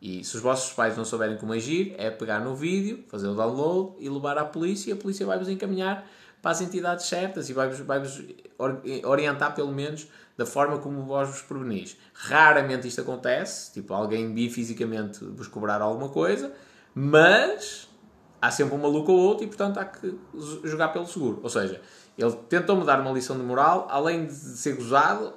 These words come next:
ainda, ainda levou ele uma lição de moral. Mas o senhor, e depois andou a pesquisar onde é que eu sou e tudo mais, tudo bem, eu não, não stress com isso. Mas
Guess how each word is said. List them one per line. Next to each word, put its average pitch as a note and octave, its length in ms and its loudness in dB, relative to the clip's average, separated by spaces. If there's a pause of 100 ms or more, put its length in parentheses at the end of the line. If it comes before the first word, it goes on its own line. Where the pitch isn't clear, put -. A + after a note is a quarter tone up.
ainda, D#3+ 440 -2
ainda D#3+ 200 -2
levou E3 300 2
ele F#3 100 8
uma F#3 220 2
lição D3 240 -2
de C3+ 80 -4
moral. G2 400 -6 (300)
Mas A3+ 320 0 (200)
o D4+ 120 0
senhor, A2+ 580 0 (100)
e F3 120 0
depois F3 180 0
andou D#3 400 4
a C3 80 -2
pesquisar A#2+ 580 2
onde A2+ 160 0
é A2+ 40 0
que A2 60 -4
eu G2 80 -4
sou A2+ 420 0
e G2+ 40 -4
tudo G#2 200 -6
mais, G#2+ 360 -4
tudo B2+ 240 -4
bem, F#2+ 220 -6
eu F3 260 0
não, B2+ 140 -6 (120)
não B2+ 120 -6
stress A2+ 320 -4
com F#2+ 140 -8
isso. - 160 -18 (1000)
Mas G3 340 4